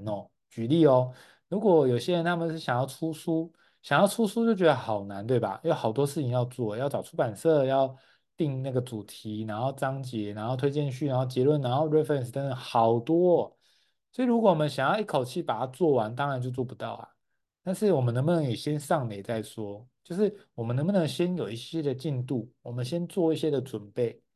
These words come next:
如果我们是这样想的，我们就不会觉得因为没办法一气呵成打全垒打，导致我们就直接放弃。那我想这是非常非常可惜的。所以你可以看到，如果你有看过棒球比赛，你就会发现，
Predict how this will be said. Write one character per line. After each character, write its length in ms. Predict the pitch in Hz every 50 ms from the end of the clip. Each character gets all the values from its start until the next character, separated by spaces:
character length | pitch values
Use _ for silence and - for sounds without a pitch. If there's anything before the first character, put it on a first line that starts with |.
| _ _ _ _ _ _ _ _ _ _ _ _ _ _
如 160 | 156 180 226
果 120 | 233 247 175
我 60 | 139
们 100 | 131 127
是 100 | 127 160
这 120 | - 180
样 120 | 175 160 135
想 280 | - - 127 101 98
的， 160 | 95 98 98
我 60 | 98 98
们 120 | 107 113
就 120 | 131 165
不 280 | 156 151 _ - 123 120
会 300 | 117 - - 185 160 131
觉 240 | 123 - - 113 110 110
得 420 | - 120 113 110 110 110 123 - _ _ _ _ _ _ _ _
因 240 | 160 156 156 165 170
为 160 | 175 165 143
没 160 | 131 123 123
办 240 | 123 156 147 131 117
法 60 | - -
一 80 | 120 127
气 300 | - - - 180 160 139
呵 120 | 143 143
成 220 | 131 - 131 117
打 160 | 110 110 95 92
全 160 | - - 104
垒 100 | 107 110
打， 280 | - 113 98 - _ _ _ _ _ _ _ _ _ _ _
导 180 | - 104 98 90
致 200 | - - 147 147
我 140 | 135 120 107
们 100 | 104 110
就 80 | 117 123
直 140 | 123 - 104
接 100 | 104 107
放 260 | - 123 107 98 95
弃。 300 | - - - 113 - - _ _ _ _ _ _ _ _ _ _ _ _ _ _ _ _
那 120 | - 143 131
我 80 | 131
想 200 | 127 139 117 107
这 60 | 113
是 100 | 113 127
非 140 | 127 127 135
常 140 | 123 117 110
非 80 | 120 123
常 120 | 113 110
可 240 | 95 - - 101 101
惜 240 | - - - 117 113
的。 200 | - - - - _ _ _ _ _ _ _ _ _ _
所 120 | - 185
以 20 | 190
你 120 | 165 127 123
可 100 | 135 147
以 60 | 139
看 180 | - 160 156
到， 180 | 156 156 151 147
如 140 | 135 143 160
果 100 | 185 175
你 100 | 151 139
有 60 | 120
看 160 | 120 131 143
过 120 | 143 147 143
棒 180 | 151 147 131
球 100 | 127 127
比 160 | 117 - 107
赛， 220 | 95 - 139 127 107
你 60 | 107
就 40 | 117
会 60 | 120
发 300 | 120 - - 127 120 120
现， 340 | 120 - - 131 117 107 120